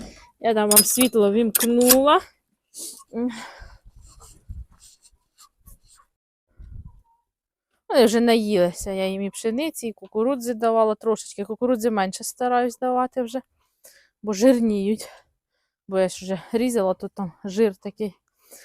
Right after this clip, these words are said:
Та й на зиму світло вімкнула, там у нас колись було проведене світло, потім ми щось продовжували далі будувати оцей сарайчик, де зараз курі, прибрали його. То зараз така лампочка,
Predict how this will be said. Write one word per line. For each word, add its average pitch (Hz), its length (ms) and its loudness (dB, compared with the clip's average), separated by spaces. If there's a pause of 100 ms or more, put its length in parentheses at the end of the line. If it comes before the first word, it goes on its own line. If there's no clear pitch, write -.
(480)
Та 587 100 2
й 339 80 4
на 214 120 4
зиму 262 420 4 (720)
світло 247 520 2
вімкнула, 240 500 4
там 233 260 2 (160)
у - 100 -8
нас 226 340 -2
колись 262 320 4
було 240 280 2
проведене 180 560 -2
світло, 190 340 -6
потім 214 340 -8
ми 208 80 -6
щось - 300 -12 (540)
продовжували 208 680 2
далі 190 300 4
будувати 190 540 -4
оцей 185 200 -8
сарайчик, 262 440 -2
де 214 100 -6
зараз 214 320 -4
курі, 214 280 -6
прибрали 294 560 4
його. 269 280 2 (1300)
То 269 100 2
зараз 294 440 8
така 277 260 6
лампочка, 247 600 6